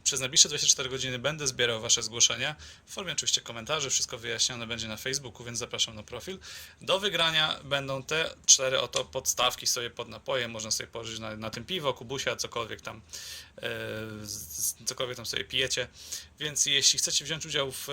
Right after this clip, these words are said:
konkursie, wejdźcie na mojego Facebooka, wejdźcie na profil dla graczy i tam prawdopodobnie trzeba będzie zrobić coś takiego, jak zalajkować, e, wpis, czyli filmik, em, zostawić komentarz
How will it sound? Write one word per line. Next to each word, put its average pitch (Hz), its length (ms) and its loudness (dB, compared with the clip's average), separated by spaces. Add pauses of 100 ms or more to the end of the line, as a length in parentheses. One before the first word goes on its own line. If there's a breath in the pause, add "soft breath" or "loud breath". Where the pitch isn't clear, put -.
(160)
konkursie, 143 480 0
wejdźcie 120 520 0
na 127 80 -8
mojego 123 300 -6
Facebooka, 139 480 -4
wejdźcie 123 320 -2
na 117 60 -6
profil 127 280 -6
dla 139 160 0
graczy 170 340 4 (560 loud breath)
i 160 320 0 (120)
tam 156 160 -2
prawdopodobnie 139 540 -2
trzeba 127 180 6
będzie 123 140 -4
zrobić 113 220 0
coś 127 100 4
takiego, 117 300 -2
jak 117 120 -2
zalajkować, 107 680 0
e, 117 40 -2 (420)
wpis, - 480 -2
czyli 113 240 0
filmik, 160 440 -2 (380 loud breath)
em, 120 540 -4
zostawić 139 400 4
komentarz 127 680 8